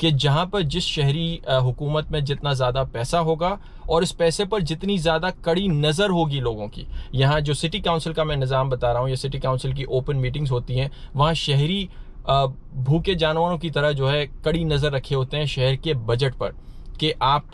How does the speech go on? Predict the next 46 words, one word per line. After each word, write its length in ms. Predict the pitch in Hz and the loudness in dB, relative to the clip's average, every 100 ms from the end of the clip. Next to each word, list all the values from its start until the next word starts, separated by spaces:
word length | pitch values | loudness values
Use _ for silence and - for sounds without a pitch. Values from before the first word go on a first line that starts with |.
| - | -2
कहाँ 200 | 139 151 | 0 0
पे 120 | 165 | 0
पैसे 300 | 143 135 156 | -2 0 0
खर्च 220 | 147 139 | 0 -2
कर 180 | - 131 | -2 -2
रहे 100 | 135 | 0
हैं 80 | 160 | -2
और 80 | 151 | -2
कितना 300 | 143 131 131 | -4 -2 0
पैसा 280 | 127 117 | 0 -2
खर्च 200 | 117 107 | -4 -4
कर 160 | - 104 | -4 -4
रहे 100 | 107 | -4
हैं, 100 | 90 - - - - - - - - - - - - | -8 -12 -14 -16 -14 -14 -12 -12 -10 -10 -12 -4 0
जिसमें 360 | 143 - 180 170 | 2 2 0 0
कम 260 | - 240 | 0 0
से 180 | 233 208 | 0 -2
कम 280 | - 180 190 | 0 0 0
करप्शन 400 | 170 147 - 151 | 2 0 0 -2
का 120 | 147 | -2
चांसेस 420 | 139 127 117 123 | 0 0 -2 -4
होता 220 | 110 - | -4 -6
है। 60 | - - | -8 -2
यहाँ 320 | 127 135 254 | 2 4 2
भी 140 | 226 143 | 0 -4
कुछ 300 | - 175 - | -4 -4 -4
सिटीज़ 320 | 139 165 147 | -4 -2 0
ऐसी 220 | 131 151 | 0 0
हैं 180 | 151 190 | -2 0
जहाँ 200 | 151 139 | 0 0
पर 180 | 156 160 | 0 -2
करप्शन 400 | 139 135 - 156 | -2 -4 -2 0
होती 340 | 131 143 196 | 2 0 0
हैं, 140 | 139 | 0
मीनिंग 300 | 120 127 147 | 2 0 0
जहाँ 180 | 135 135 | 0 0
पर 120 | 143 | 0
शहरी, 400 | 139 127 123 147 147 | -2 0 0 -2 -2
अ, 40 | 123 | 2
अपनी 320 | 120 120 135 | 2 2 -2
शहरी 220 | 120 123 | -2 -2
हुकूमत 280 | 131 139 135 | -2 -2 -2
पर 140 | 143 | -2
नज़र 240 | 120 120 156 | -2 0 0
नहीं 180 | 156 135 | 2 0
रखते 360 | 120 - - | 0 -2 -4